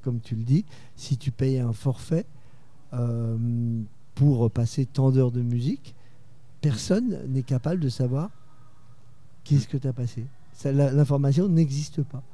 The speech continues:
Speaker 1: Donc, euh, le système de répartition est complètement,
Speaker 2: Hmm.
Speaker 1: euh, injuste, en fait. Puisque, euh, si tu passes pas des gens qui passent sur les radios hertziennes, eh ben, finalement, euh, c'est, eux, ils auront rien. Enfin bon, voilà,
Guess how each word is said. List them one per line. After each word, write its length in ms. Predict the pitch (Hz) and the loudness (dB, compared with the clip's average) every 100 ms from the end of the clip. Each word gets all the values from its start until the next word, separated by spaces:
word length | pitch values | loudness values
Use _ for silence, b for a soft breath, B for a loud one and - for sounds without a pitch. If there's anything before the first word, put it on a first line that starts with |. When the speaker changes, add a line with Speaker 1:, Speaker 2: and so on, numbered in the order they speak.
| B B B B - 120 | B B B B 0 8
Speaker 1:
Donc, 320 | 165 175 165 | 8 8 0
euh, 680 | - - 113 120 117 117 117 | -6 -8 -6 -2 -2 0 0
le 180 | 127 | 2
système 360 | 120 - 139 135 | 0 0 0 2
de 80 | 127 | 2
répartition 680 | 120 117 113 113 - 170 - B B B 127 | 0 -2 -4 -6 -2 -2 -2 B B B 0
est 120 | 120 | 2
complètement, 680 | 160 175 156 - 147 160 185 - | 2 2 2 2 0 0 -2 -6
Speaker 2:
Hmm. 100 | 110 117 - 123 | -6 -6 -4 -2
Speaker 1:
euh, 520 | 120 117 113 113 110 - - - - | 0 0 0 -2 -6 -10 -16 -14 -4
injuste, 540 | 156 180 143 190 - - | 4 4 4 2 -2 -6
en 60 | |
fait. 340 | 117 123 - - - b b b - | -4 -6 -6 -10 -16 b b b -14
Puisque, 340 | - 117 - 139 | -12 -10 -6 0
euh, 580 | 135 123 117 117 113 107 B B | 2 2 2 0 0 -4 B B
si 340 | - 107 - 123 | -14 -10 -6 -6
tu 160 | - | -6
passes 260 | 123 135 139 | -4 -2 -2
pas 180 | - 143 | 0 0
des 160 | 123 | 0
gens 140 | 123 135 | 0 -2
qui 120 | - | -2
passent 180 | 127 120 | -4 -4
sur 120 | 123 | -2
les 100 | 120 | -2
radios 300 | 113 113 123 | -2 -2 -2
hertziennes, 400 | 117 113 135 202 - b b b - | -2 -2 -4 -4 -10 b b b -10
eh 60 | 120 | -6
ben, 160 | 117 | -6
finalement, 580 | 110 123 120 123 151 165 | -4 -4 -2 -2 -4 -4
euh, 320 | 117 113 110 110 | -6 -6 -6 -8
c'est, 400 | - - - 117 98 | -10 -14 -12 -10 -4
eux, 200 | 127 123 | -2 0
ils 280 | 104 98 107 | -2 -4 -4
auront 260 | 101 107 | -4 -6
rien. 260 | 110 127 180 147 107 | -4 -4 -6 -10 -10
Enfin 180 | 107 120 | -6 -4
bon, 140 | 117 110 107 | -4 -6 -6
voilà, 180 | 104 | -8